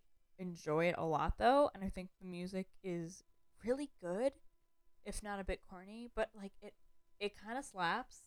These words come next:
Like, if you ever listen to the soundtrack, which I suggest you all should, um, I think it's great. I think it could be reimagined for modern audiences, and it would do really well with, like, some additions.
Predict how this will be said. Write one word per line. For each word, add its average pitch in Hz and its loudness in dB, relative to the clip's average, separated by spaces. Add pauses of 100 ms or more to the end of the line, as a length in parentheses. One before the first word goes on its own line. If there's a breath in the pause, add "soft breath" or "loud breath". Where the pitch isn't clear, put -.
Like, 208 -4 (280)
if 196 -14
you 202 0
ever 196 -4
listen 202 -8
to 190 -14
the 190 -8
soundtrack, 190 -4 (120)
which 190 -2
I 180 6 (100)
suggest 170 -2
you 190 0
all 185 2
should, 180 0 (540)
um, 180 8
I 180 0
think 180 0
it's - -2
great. 185 8 (140)
I 190 8
think 202 2
it 196 -8
could 208 4
be 196 4
reimagined 180 2
for 226 -12
modern 202 -2
audiences, 262 -10 (120)
and 220 -12
it 220 -20
would 214 -14
do 196 -4 (160)
really 202 -2
well 185 0
with, 240 -20
like, 214 -18 (560)
some 226 -16 (300)
additions. 226 -16